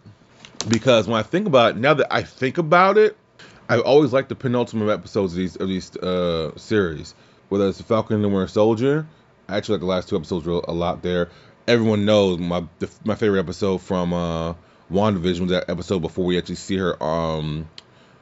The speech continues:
origin story, and it was so well fucking done. It was f-, fantastic.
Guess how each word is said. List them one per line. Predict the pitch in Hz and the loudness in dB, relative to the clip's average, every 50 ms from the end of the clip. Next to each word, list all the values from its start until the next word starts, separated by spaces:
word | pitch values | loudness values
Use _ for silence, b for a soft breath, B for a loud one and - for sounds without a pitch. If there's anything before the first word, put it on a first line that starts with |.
| b b _ - | b b _ 0
origin | 95 98 101 98 110 107 | 2 2 4 2 0 -2
story, | - - 117 113 113 82 71 | 0 2 4 4 4 4 2
and | 101 98 | 0 -4
it | 95 | -6
was | 82 - | -8 -10
so | - - - - - 110 98 98 95 | -14 -18 -18 -10 -8 -6 -4 -4 -4
well | 87 85 87 87 85 78 73 | -4 -4 -4 -4 -6 -8 -8
fucking | - 85 85 80 - - 82 80 76 | -8 -10 -10 -10 -10 -12 -12 -12 -12
done. | - 85 85 82 80 | -12 -12 -12 -10 -10
It | 78 | -10
was | 78 78 76 | -10 -12 -12
f-, | - - - - - - - - - - | -16 -20 -20 -20 -20 -20 -20 -20 -20 -20
fantastic. | - - - 101 85 85 82 - 101 95 98 98 90 - - - 71 69 | -18 -10 -8 -8 -6 -8 -8 -8 -8 -6 -6 -6 -8 -10 -10 -10 -10 -10